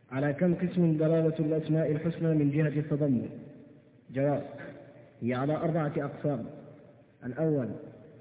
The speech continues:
الاسم العلم المتضمن لجميع معاني الأسماء الحسنى وهو الله، ولهذا تأتي الأسماء جميعها صفات له، كقوله تعالى:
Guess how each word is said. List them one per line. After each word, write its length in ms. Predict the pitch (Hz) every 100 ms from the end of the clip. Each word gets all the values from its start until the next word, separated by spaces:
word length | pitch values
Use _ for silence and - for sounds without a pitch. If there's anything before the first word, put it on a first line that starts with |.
| - -
الاسم 320 | 123 165 170
العلم 240 | 165 151 175
المتضمن 680 | 165 160 151 160 165 156 151
لجميع 300 | 151 156 151
معاني 420 | 151 151 156 151
الأسماء 460 | 147 143 147 147
الحسنى 440 | 147 165 143 147 143
وهو 280 | 143 135 135
الله، 340 | 135 135 120 - - - - - - - - -
ولهذا 440 | 120 127 151 156
تأتي 280 | 151 156 147
الأسماء 440 | 147 151 147 156 151
جميعها 560 | 147 151 143 165 147 139
صفات 260 | 147 156 147 143 147 -
له، 340 | 143 165 123 104 - - - - - - -
كقوله 500 | 123 139 156 151 143
تعالى: 480 | 147 151 160 160